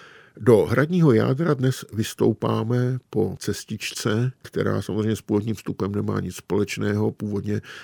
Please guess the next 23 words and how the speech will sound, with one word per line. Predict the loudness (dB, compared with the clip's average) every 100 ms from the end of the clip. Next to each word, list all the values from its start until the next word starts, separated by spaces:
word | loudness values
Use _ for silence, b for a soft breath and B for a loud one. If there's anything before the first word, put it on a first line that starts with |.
| B
zde | -4 0
byl | 2 2
přes | 0 -2
druhý | -2 -4 -4
příkop | -6 -8 -6 -6
most, | -6 -4 -4 -6 -14 -14
který | -6 -4 -4
bude | -4 -4 -4 -8 -12
vlastně | -10 -8 -8 -8 -10
funkčně | -6 -4 -4 -4 -2
obnoven | 0 -2 -2 -2
nikoli | -4 -4 -4
v | -6 -8
podobě | -2 0 2 0
samozřejmě | -2 -4 -4 -2
toho | -2
mostu | -4 -8 -12
středověkého, | -8 -4 -2 -4 -2 -2 -2 -6
abychom | -4 -4 -4 -2
zabránili | 0 2 2 0 -2 -4
vyšlapování | -4 -4 -6 -4 -4 -4 -6 -6
a |
degradaci, | -6 -4 -6 -6 -8 -4 -4